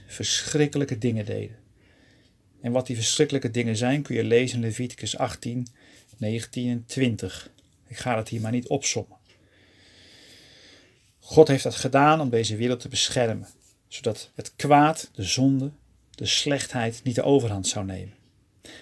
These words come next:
Maar in het Nieuwe Testament openbaart God zich vooral als de God van de genade. Maar het is allebei zijn karakter. Gerechtigheid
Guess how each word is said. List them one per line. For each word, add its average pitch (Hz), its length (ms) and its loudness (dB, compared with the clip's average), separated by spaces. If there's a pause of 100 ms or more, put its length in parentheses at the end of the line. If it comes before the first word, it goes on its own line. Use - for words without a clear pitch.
(140)
Maar 127 140 2
in 135 60 6
het 127 140 4
Nieuwe 165 240 6
Testament 147 580 2
openbaart 123 520 2
God - 220 -4
zich 120 220 -4
vooral 117 380 2
als 107 180 -4
de 113 80 -10
God - 420 -8 (520)
van 113 180 -4
de 104 100 -4
genade. 92 420 -6 (1200)
Maar 101 120 -8
het - 80 -6
is - 100 -8
allebei 160 580 6 (240)
zijn 117 240 -4
karakter. - 640 -4 (200)
Gerechtigheid 143 1080 -2